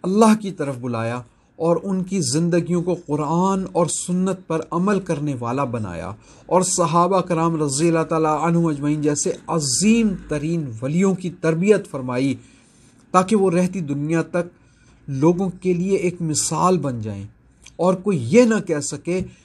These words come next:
कि इस्लाम पर अमल करना मुश्किल है। ये है अल्लाह के वली की शान। क्या सहाबा कराम रज़ी अल्लाह ताला अन्हुम अजमईन से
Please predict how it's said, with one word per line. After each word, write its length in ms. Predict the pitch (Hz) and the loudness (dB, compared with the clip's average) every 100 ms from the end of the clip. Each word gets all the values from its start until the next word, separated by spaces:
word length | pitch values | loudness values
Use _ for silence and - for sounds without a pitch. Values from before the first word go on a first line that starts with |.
| _ - | _ -4
कि 60 | 196 202 | -4 -2
इस्लाम 640 | 175 - 165 185 214 214 175 | -2 0 2 6 6 4 0
पर 240 | 170 160 - | -2 -4 -4
अमल 260 | 147 147 | -6 -6
करना 360 | 143 156 156 185 | -6 -10 -8 -6
मुश्किल 680 | 151 120 151 170 - 165 107 | -6 -2 -2 -2 -2 -2 -2
है। 160 | 98 - _ _ _ - | -8 -18 _ _ _ -4
ये 120 | 156 | 2
है 160 | 190 202 | 4 4
अल्लाह 300 | 160 160 180 | 2 2 2
के 160 | 180 170 113 | 0 -4 -2
वली 260 | 120 156 170 | -2 -2 -4
की 140 | 139 | -6
शान। 460 | - - 120 135 113 - - - - - - - | -12 -10 -6 -6 -8 -14 -20 -20 -20 -20 -20 -2
क्या 120 | 214 233 | 2 2
सहाबा 400 | - 170 185 202 | 2 0 2 0
कराम 320 | 202 190 196 | -2 0 0
रज़ी 240 | 190 143 185 | 0 0 2
अल्लाह 160 | 180 180 | 2 4
ताला 240 | 185 180 | 2 2
अन्हुम 280 | 170 175 185 | 2 2 0
अजमईन 600 | 170 147 160 170 180 190 | -2 -2 -2 0 0 -2
से 180 | 175 214 | -2 -2